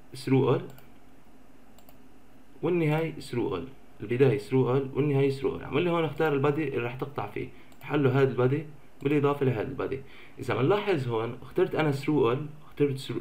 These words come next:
آه، ثرو أول، هو، آه، بإمكاننا هون نختار هذا البادي وهذا البادي، يعني نختار ال-، آه، مجموعة من الأجسام اللي راح نقطع فيها.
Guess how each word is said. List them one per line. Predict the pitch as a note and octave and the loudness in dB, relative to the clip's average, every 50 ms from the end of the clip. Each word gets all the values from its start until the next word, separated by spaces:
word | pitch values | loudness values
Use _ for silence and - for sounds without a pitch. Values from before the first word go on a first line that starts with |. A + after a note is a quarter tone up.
| - - | -2 2
آه، | A2+ A2 G#2 G#2 - | 2 4 4 2 0
ثرو | - - - C3+ C3+ - | 0 0 2 4 4 4
أول، | C#3 D#3+ D#3 - - - - - - - | 4 2 0 -4 -12 -16 -16 -14 -6 0
هو، | D3+ E3+ D#3+ | 4 8 8
آه، | D3+ C3+ - A#2 A#2+ A#2+ A2+ G#2+ | 8 8 8 6 6 6 6 4
بإمكاننا | A2+ A2+ A#2 A#2+ C3 E3 E3 D#3+ C#3+ | 4 4 2 2 0 0 2 2 2
هون | C3+ C#3+ C#3 B2+ | 4 4 4 4
نختار | A2+ - - D3 C#3+ C3+ | 4 2 2 2 2 4
هذا | B2+ C3 D3+ D3 D3 | 4 4 4 4 6
البادي | C3+ C3+ C3 C#3+ C#3 C#3+ D3+ D3 - - | 6 6 6 6 6 4 2 0 -2 -4
وهذا | B2+ B2 A#2+ A2+ G2+ | -2 0 0 0 0
البادي، | F#2+ F#2 G2+ G2 G2+ | 0 0 0 2 2
يعني | G2 F#2+ G2 G#2 | 0 0 0 -4
نختار | G2+ - - D3 D3 C3+ | -4 0 2 4 4 4
ال-، | C3 A2+ - - | 4 2 2 0
آه، | G#2+ A2 G#2 G2+ G2+ | -2 -2 0 0 0
مجموعة | G2 G#2+ G2+ B2 D#3 D3+ | 0 -2 0 0 2 2
من | C#3+ C#3 | 2 2
الأجسام | A#2 G#2 A2+ - - D3 C3+ | 0 0 -2 -2 -2 0 2
اللي | C3+ A#2+ G#2+ | 2 2 0
راح | A2+ C3 | 0 0
نقطع | C3+ C3 C3 B2 A2+ | 0 0 2 0 0
فيها. | A2 - F#2+ F#2+ F#2+ F#2 - | 0 0 -4 -4 -4 -6 -10